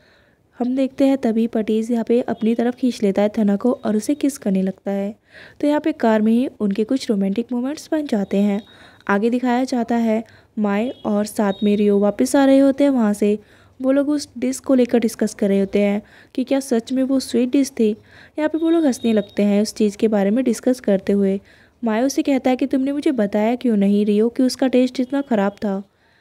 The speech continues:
तो रियो कहता है, "मैं तुम्हें कैसे बताता, तुम अचानक से मेरे सामने आ गए और तुरंत ही तुमने उस डिश को ऑर्डर कर दिया, इसलिए फिर मैं बीच में कुछ नहीं बोल पाया।" माए कहता है कि तुमने ही कहा था अगर मैं उस डिश को टेस्ट करूँगा तो कुछ लोग फिर मुझे लाइक करने लगेंगे,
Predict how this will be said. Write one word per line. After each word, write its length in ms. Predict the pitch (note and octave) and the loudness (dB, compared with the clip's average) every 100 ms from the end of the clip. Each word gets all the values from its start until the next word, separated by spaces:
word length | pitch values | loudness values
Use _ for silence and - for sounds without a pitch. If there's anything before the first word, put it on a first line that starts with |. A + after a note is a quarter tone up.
| _ _ | _ _
तो 80 | D#4 | 0
रियो 200 | D4+ D4+ | 2 2
कहता 280 | C#4+ A#3 A3+ | 0 0 0
है, 160 | A#3 B3 - _ | 0 -2 -14 _
"मैं 100 | B3 | -4
तुम्हें 200 | C#4 E4+ | 0 -2
कैसे 280 | E4+ B3 D#4+ | 0 0 0
बताता, 460 | D4 F#3+ F3+ F#3+ G3 _ _ | 0 -2 -2 -4 -6 _ _
तुम 160 | A3+ G#3 | -2 -2
अचानक 320 | G#3 G#3 A3+ | -2 -4 -4
से 120 | - | -4
मेरे 220 | D4 D4+ | -4 -4
सामने 440 | D4+ - G3 G3+ C4 | -2 -2 0 2 2
आ 100 | C#4 | 0
गए 220 | D4 D#4 E4 - _ - | 2 0 -2 -16 _ -6
और 80 | D4 | -2
तुरंत 340 | D#4 D#4 E4 | 0 2 2
ही 80 | E4 | 2
तुमने 220 | D4 C#4+ | 2 0
उस 180 | D4 - | -2 -2
डिश 160 | B3 | -4
को 160 | - E4 | -2 -4
ऑर्डर 360 | - G#3+ G#3 A3 | -2 0 0 0
कर 180 | G#3 F#3 | 0 0
दिया, 280 | G3+ G3 G3+ - - _ - | 0 -2 -4 -14 -20 _ -10
इसलिए 260 | A3 B3 | -2 -2
फिर 120 | B3 B3 | 0 0
मैं 140 | B3 | 0
बीच 200 | A#3+ A3 | -2 0
में 80 | C4 | -4
कुछ 260 | B3 A3 A3 | -2 -6 -2
नहीं 160 | G3+ | -2
बोल 200 | F#3+ F#3+ | 0 -2
पाया।" 400 | F#3+ G3 F#3+ G3 G3+ _ _ _ _ - | -2 -2 -2 -4 -6 _ _ _ _ -6
माए 200 | A#3+ D#4+ | -2 0
कहता 280 | E4 D4+ D4 | 0 0 2
है 120 | D4 | 2
कि 100 | D#4+ | 0
तुमने 280 | B3+ A3 A#3+ | 0 2 2
ही 140 | C#4 | 0
कहा 240 | B3+ G#3 | 0 0
था 220 | G3 G3 G3+ - - _ | 0 -2 -2 -8 -20 _
अगर 260 | G#3+ G#3+ G#3+ | -4 0 0
मैं 140 | G#3 | 2
उस 160 | G#3+ A3 | 0 -2
डिश 160 | A#3 - | -4 -2
को 140 | B3+ | -2
टेस्ट 280 | A#3+ G#3+ - | 0 -2 0
करूँगा 340 | A#3+ A3+ B3 | 0 2 0
तो 120 | B3 | 0
कुछ 240 | C4+ D4 - | 0 0 2
लोग 160 | B3 | 0
फिर 120 | B3 B3 | 2 0
मुझे 220 | B3 E4 | 2 0
लाइक 280 | C#4 G#3 G3+ | 0 -2 -2
करने 240 | C#4+ D4 | -4 -2
लगेंगे, 480 | B3 G3+ G3 G3+ | -2 -2 -2 -2